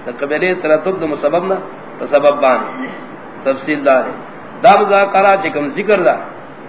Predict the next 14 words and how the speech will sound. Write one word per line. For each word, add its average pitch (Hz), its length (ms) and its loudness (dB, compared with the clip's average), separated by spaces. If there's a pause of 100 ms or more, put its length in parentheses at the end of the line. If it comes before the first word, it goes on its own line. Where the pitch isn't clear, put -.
(100)
ذکر 131 180 -4
النار 147 340 2
و 135 100 2
الناقوس۔ 123 480 -4 (840)
دا 165 140 6
مذاکرہ 190 540 4
و - 20 6
افتراق 170 640 4
سبب 160 440 0
ذریت 156 320 -2 (1000)
دا 131 80 2
عبداللہ 139 300 0
ابن 139 200 2
زید 131 200 -2